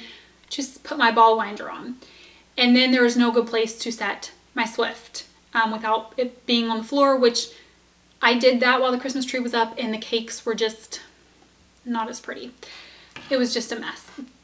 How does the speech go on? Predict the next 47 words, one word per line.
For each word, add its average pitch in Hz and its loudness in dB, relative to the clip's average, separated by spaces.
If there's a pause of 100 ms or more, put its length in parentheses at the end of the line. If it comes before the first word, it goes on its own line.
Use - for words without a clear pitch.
So 285 6
I 262 4
was 254 -4
waiting 262 2
until 240 -2
we 233 -2
put 226 -10
the 233 -8
Christmas 262 -4
decorations 269 -2
up, 240 0
we 220 -4
brought - -10
the - -20
table 320 -4
back 302 4
in 294 2
<laughs> - -8
to - 0
get 247 4
my 233 0
yarn 226 0
winded. 214 -6 (540)
So 302 2
I 277 8
didn't 370 4
get 415 8
started 285 4
first 240 2
thing 240 -4
in 226 -4
the 220 -2
morning, 220 -4
but 254 -2
I 240 4
was 247 -2
thinking, 302 6
I 254 4
had 226 2
printed 247 2
the 359 -2
clue, 269 6
I 226 0
had 214 -2
read 233 2
through 254 4
it, 330 0